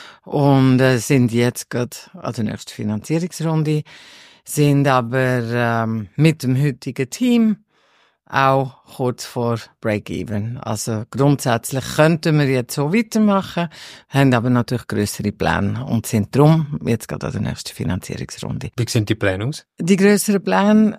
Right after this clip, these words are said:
Speaker 1: ähm, ist ganz klar, also wir sind bis jetzt nur in der Schweiz mit drei Services, merken, dass aber bei den Ärzten, bei den Kunden sehr, sehr gut ankommt, dass also zusätzliche Services sehr gerne auch von den Ärzten übernommen werden,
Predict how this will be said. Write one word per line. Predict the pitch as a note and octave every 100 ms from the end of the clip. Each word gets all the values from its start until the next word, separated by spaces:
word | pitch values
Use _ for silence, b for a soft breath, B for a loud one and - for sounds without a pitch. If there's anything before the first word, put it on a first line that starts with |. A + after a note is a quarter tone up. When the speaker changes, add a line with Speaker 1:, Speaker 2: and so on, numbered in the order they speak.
| -
Speaker 1:
ähm, | F3 F3 E3+ E3 D#3+
ist | C3+ -
ganz | D#3 D3+ F3
klar, | - E3 C#3+ D3 C3+
also | C#3 D#3
wir | D#3
sind | E3+ D3+
bis | D#3
jetzt | D#3 D3+ -
nur | D3
in | C#3+
der | D#3
Schweiz | D#3+ A3+ - - - D3+
mit | D3 D#3 - - - - -
drei | E3 E3+
Services, | D#3 F3 F#3+ G3+ - G3 G3+ - B B B B B
merken, | D#3+ D#3+ D3 - D#3+ D3+
dass | - D3 C#3+ - -
aber | - C3 C#3
bei | D3
den | D3
Ärzten, | - D3+ E3 - -
bei |
den | C3+ D3+
Kunden | D#3+ F3 E3 D3+ C#3+ -
sehr, | - D#3+
sehr | D#3 D#3
gut | D3 C#3+ C#3
ankommt, | - D3+ - C3+ C#3 -
dass | C3
also | B2+ A#2 A#2+
zusätzliche | - - E3 D3+ D3 - D3+ D#3+
Services | C#3+ - B2+ C#3 - D3 -
sehr | C3+ D3
gerne | - B2+ B2 B2
auch | -
von | C#3
den | C3
Ärzten | B2+ C3+ - -
übernommen | C3+ C3+ D#3 D3+
werden, | C#3 C3+